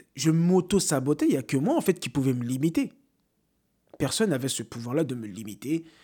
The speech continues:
euh, ne-, si ce n'est pas Dieu, euh, de me limiter, de... Non,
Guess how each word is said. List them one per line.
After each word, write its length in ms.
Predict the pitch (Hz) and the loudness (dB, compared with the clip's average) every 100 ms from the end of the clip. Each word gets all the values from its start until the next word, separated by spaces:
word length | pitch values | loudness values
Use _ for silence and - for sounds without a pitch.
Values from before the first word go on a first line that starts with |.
| - _ - | -20 _ -10
euh, 320 | 113 110 95 69 - 58 64 | -10 -10 -14 -14 -16 -18 -16
ne-, 420 | 104 71 60 55 | -14 -14 -16 -14
si 180 | - - | -8 -6
ce 140 | - | -6
n'est 80 | 139 | -6
pas 160 | 131 123 | -6 -6
Dieu, 280 | 120 196 202 - - - | 0 0 0 -8 -18 -10
euh, 120 | 120 | -8
de 140 | 120 | -6
me 80 | 120 | -8
limiter, 680 | 113 123 123 113 143 160 160 | -8 -10 -10 -4 2 2 2
de... 260 | 123 113 - _ | -2 -12 -16 _
Non, 300 | 214 320 190 | -2 -2 -4